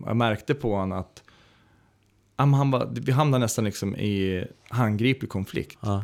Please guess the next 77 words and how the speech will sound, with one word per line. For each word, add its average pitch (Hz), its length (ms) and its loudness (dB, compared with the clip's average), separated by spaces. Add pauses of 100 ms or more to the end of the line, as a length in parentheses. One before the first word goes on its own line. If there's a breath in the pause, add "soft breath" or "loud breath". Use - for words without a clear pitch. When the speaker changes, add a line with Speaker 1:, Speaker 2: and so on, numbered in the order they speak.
Speaker 1:
Och 101 60 -8
jag 104 80 -4
tänkte, 101 380 -4
"Nu 147 120 4
s-, - 220 -6
slår - 280 -2
jag 101 80 2
av 95 80 0
en 95 80 -2
näsbene." 95 600 -4
Och 98 80 -4
han 107 120 0
tänkte 95 220 -4
säkert 90 280 -6
samma 87 220 -4
sak 85 180 -10
med 107 80 -4
mig. 92 160 -6
Han 104 160 -2
hade 104 120 2
Speaker 2:
Ja. 98 60 -2
Speaker 1:
nyss 101 140 0
kommit 101 240 -4
från 92 120 -10
fängelse, 101 420 -2
fick 98 160 -4
jag 87 80 -2
höra 85 200 -2
sen 85 280 -4
av 85 260 -6 (320 loud breath)
han 98 140 -4
som 95 120 -4
ägde 90 180 -2
byggnaden. 92 340 0
Han 80 120 -6
hade 92 120 -4
suttit 98 200 -4
in 87 180 -2
så 85 80 -8
här 82 60 -10
sju 95 220 -2
år 101 200 0
för 85 140 -6
mord 92 320 -2
eller 82 120 -6
någonting 82 340 -6
i - 20 -4
England. - 220 -6
Speaker 2:
Okej. 87 160 -10 (220 loud breath)
Speaker 1:
Så - 100 0
att 101 80 0
det 117 60 0
var 139 160 6
ju 120 60 2
en 104 80 0
snubbe 101 320 0
som, 95 380 -2 (460)
som, 120 200 -2
han 147 220 4
var 143 140 4
inte 113 280 2
helt 104 220 2
i - 40 -6
balans, 107 360 2
om 90 60 -4
jag 85 80 -4
Speaker 2:
Nej, 98 80 0
Speaker 1:
säger 92 120 0
så. - 140 -6 (120)
Speaker 2:
jag 101 100 -10
fattar. 101 100 -12 (200 loud breath)
Speaker 1:
Och 127 200 0
inte 110 160 0
helt 101 140 -2
nöjd 107 220 4
med 98 120 2
livet. 101 360 -4